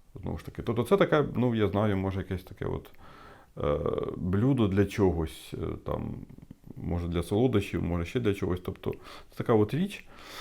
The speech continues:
яка могла десь так стояти посеред столу. <clears throat> М, і от, е, ми бачимо, що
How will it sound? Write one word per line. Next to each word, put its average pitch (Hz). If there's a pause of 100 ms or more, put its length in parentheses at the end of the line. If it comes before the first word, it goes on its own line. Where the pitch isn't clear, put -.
(240)
яка 107
могла 107
десь 98
так - (380)
стояти 90 (360)
посеред 101 (100)
столу. 135 (300)
<clears throat> 120 (1500)
М, 104
і 180
от, 180
е, 110 (340)
ми 127
бачимо, 127
що 104